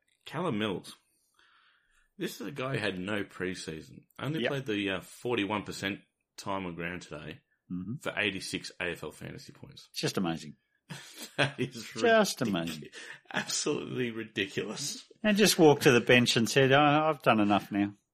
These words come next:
Speaker 1: Yep.
Speaker 2: You guys go."
Speaker 1: Yep, exactly right. <laughs> Um, on to North Melbourne. Now, I think there was a question in the, uh, from the listeners about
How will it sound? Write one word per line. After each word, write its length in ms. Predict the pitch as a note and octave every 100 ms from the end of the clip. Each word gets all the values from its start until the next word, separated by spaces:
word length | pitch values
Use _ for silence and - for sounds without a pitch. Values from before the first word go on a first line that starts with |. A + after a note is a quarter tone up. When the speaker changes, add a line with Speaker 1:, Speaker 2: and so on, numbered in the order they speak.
| _ _ -
Speaker 1:
Yep. 200 | - -
Speaker 2:
You 140 | D3 D3
guys 260 | C3+ A#2+
go." 220 | - E2+ - _ _ -
Speaker 1:
Yep, 260 | C#3+ C#3+ _ -
exactly 420 | A2 A2+ G#2 G2+
right. 320 | F#2 F2+ E2+ - - -
<laughs> 360 | - - - -
Um, 320 | G#2 G#2+ - _ _ - - - - -
on 100 | C3+
to 80 | C3+
North 260 | C3 B2
Melbourne. 680 | A2+ A2+ A2+ G#2+ A2 A2 G#2+ - _ _ _ _ -
Now, 680 | G#2+ G2+ G#2 G#2 G2+ G2 -
I 40 | G#2+
think 120 | A2
there 60 | G2
was 100 | F2+
a 40 |
question 440 | - - F#2 - F2+
in 160 | F2
the, 220 | F2 F2+ F2+
uh, 160 | E2+ E2+ _ _
from 200 | F#2+ F2+
the 60 |
listeners 500 | F2 F#2 - F2+ F2+
about 200 | - F#2